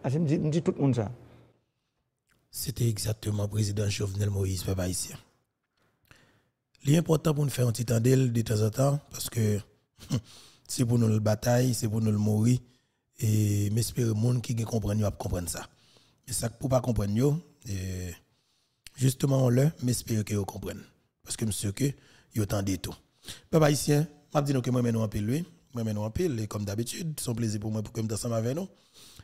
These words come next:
Speaker 2: E m ap kase randevou ansanm avè nou pou aprè midi an pou yon lòt emisyon ki pral pase sou platfòm pa nou an, ki sou platfòm YouTube Enfo Bèto.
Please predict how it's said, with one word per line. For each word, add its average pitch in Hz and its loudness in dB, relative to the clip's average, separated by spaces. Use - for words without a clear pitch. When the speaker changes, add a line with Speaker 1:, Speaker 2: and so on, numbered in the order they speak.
Speaker 2:
E - -6
m 117 2
ap - -4
kase 117 -2
randevou 110 0
ansanm 113 -4
avè 104 -4
nou 123 -4
pou 107 -4
aprè 110 -2
midi 107 -2
an 175 -6
pou 127 -6
yon 113 0
lòt 110 -2
emisyon 127 0
ki 175 -6
pral 147 2
pase 139 2
sou 135 -4
platfòm 120 -2
pa 113 2
nou 117 0
an, 117 -2
ki - -8
sou - -8
platfòm 110 -2
YouTube 123 0
Enfo 113 0
Bèto. - -6